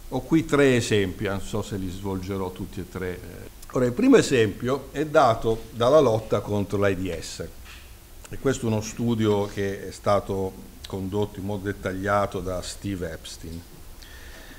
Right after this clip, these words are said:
Negli anni ottanta, quando vennero scoperti i primi farmaci per curare l'aids,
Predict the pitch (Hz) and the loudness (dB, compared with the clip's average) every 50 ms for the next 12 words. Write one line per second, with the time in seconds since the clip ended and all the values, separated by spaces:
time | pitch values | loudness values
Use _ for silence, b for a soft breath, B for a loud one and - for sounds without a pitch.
0 | B B B 160 - 190 247 254 226 190 170 - - - 139 120 110 101 98 98 | B B B 0 4 6 8 8 8 8 6 4 4 6 8 8 8 6 4 0
1 | - - 143 170 202 - - - - - - - - - - - - - - - | 4 6 6 6 6 4 -2 -12 -16 -18 -16 -18 -18 -18 -18 -18 -18 -18 -16 -18
2 | - - - - - 117 120 120 120 110 110 107 123 135 143 135 120 107 101 - | -16 -16 -16 -8 4 6 6 8 8 8 6 8 8 8 8 8 8 6 4 2
3 | - - 104 - 120 113 120 117 110 - 101 92 - - 110 120 117 110 98 85 | -2 -6 0 2 6 8 8 6 6 0 -6 -8 -4 -2 2 2 4 4 2 2
4 | - 107 107 107 107 104 98 95 92 95 92 - - 87 85 - 107 95 87 - | 2 4 6 8 8 6 6 2 -2 -4 -4 -4 -6 -8 -6 -4 -4 -4 -4 -6
5 | - - 90 95 101 101 101 98 92 90 87 87 82 80 85 92 90 85 78 - | -6 -4 2 4 6 6 6 4 4 0 -2 -4 -6 -6 -6 -6 -6 -8 -8 -12
6 | - - - 110 107 | -14 -10 -2 -2 -2